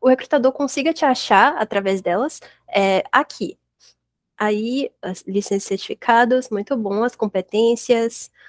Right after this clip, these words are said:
os projetos. Aí, eu acho que algo que seria interessante você adicionar no seu perfil são as recomendações. Eu acho que daria um peso muito legal. Fora isso,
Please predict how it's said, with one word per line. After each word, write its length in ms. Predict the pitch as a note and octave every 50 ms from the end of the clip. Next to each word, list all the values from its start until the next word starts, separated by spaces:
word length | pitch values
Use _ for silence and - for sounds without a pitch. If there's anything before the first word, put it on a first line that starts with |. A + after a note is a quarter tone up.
| - _ _
os 80 | _ -
projetos. 1000 | - - G3+ F#3+ G3 - A#3+ A#3+ B3 A#3 A#3 _ - A#3+ A#3 A3+ A3+ - - - _ _ _
Aí, 520 | - G#3+ G#3 G#3 G#3+ A3+ C4+ D4 D4 - - _
eu 220 | - G#3 G#3 G#3+ G#3
acho 240 | G3 - - B3+
que 100 | - -
algo 180 | B3 G#3+ G#3+ A3
que 200 | G#3+ - - A#3
seria 260 | A3 - A#3 A3 G3
interessante 540 | G#3 G#3 A3 G#3+ A3 G#3+ - G#3 G3 - G#3+
você 220 | G3+ G#3 - -
adicionar 260 | - - - G#3 G3 F#3
no 80 | F#3+
seu 100 | - G3+
perfil 540 | - - F3+ F#3 - - B3 C4 D4 D#4+ E4+ - _ - - _ _ _
são 480 | - - - - B3+ A3+ B3 C#4 - - _
as 180 | - G#3+ G#3+ -
recomendações. 840 | - A3 - A3+ A3 G#3+ B3 D4+ - - - E3+ D3+ F#3 G3+ - - - _
Eu 160 | - G3 G3
acho 220 | G3 G3 G3 - A#3
que 380 | A3+ - B3 A#3+ A#3+ B3 - - _ _ _ _ _
daria 840 | F#3 F#3 G3 G3+ G#3 G#3 G3 G3+ F#3+ G3+ G#3+ A3 A3+ A3+ G#3+ G#3+ G#3+
um 140 | G#3+ A#3 B3+
peso 280 | - G#3+ F#3 - G#3+
muito 220 | G#3 G#3 G3+ - A#3
legal. 340 | A#3 A#3+ A3+ F3+ - - - - - - - _ _ _ _ _ _ -
Fora 320 | - - C4 B3 B3 C4
isso, 500 | C4 A#3+ A#3+ C4 B3+ - - F4+ F#4 F#4+